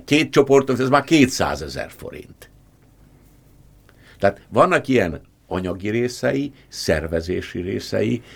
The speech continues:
meg ösztönzési részei. Tehát a, az utánpótlás nevelés, az, az, ö,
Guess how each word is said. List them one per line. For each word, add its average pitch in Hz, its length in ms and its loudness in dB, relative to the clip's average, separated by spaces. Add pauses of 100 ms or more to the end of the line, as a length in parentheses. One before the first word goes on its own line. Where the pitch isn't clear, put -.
(140)
meg 87 180 -2
ösztönzési - 840 -4 (120)
részei. - 400 -18 (420)
Tehát 101 300 2
a, 80 260 2 (180)
az 87 160 0
utánpótlás 101 880 0
nevelés, 73 540 -12
az, - 220 -16 (200)
az, - 200 -10 (120)
ö, 76 160 0